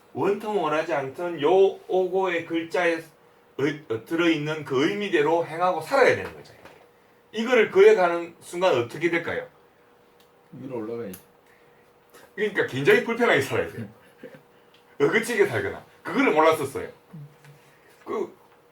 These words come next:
Speaker 1: 어떤 교육을 받았냐면 우리가 다 그런 교육을 받지 않습니까? 서양학에서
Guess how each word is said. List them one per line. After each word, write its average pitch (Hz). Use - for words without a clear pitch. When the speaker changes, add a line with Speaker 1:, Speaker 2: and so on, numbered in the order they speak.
Speaker 1:
어떤 139
교육을 208
받았냐면 143
우리가 175
다 214
그런 226
교육을 180
받지 139
않습니까? 123
서양학에서 120